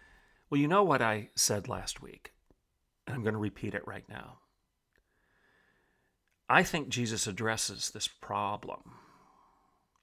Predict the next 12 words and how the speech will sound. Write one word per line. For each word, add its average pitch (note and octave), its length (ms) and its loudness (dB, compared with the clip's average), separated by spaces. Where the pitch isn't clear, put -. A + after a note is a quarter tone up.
in A#2+ 120 -4
the A#2 60 -4
Gospel G2+ 440 0
of G2 80 -6
Luke, G2 300 -6
chapter G#2 360 -6
eleven. G#2 380 -10
Again, A2+ 380 -2
here's C#3+ 220 -4
what E3 140 -4
Jesus A#2 300 -6
said. - 260 -8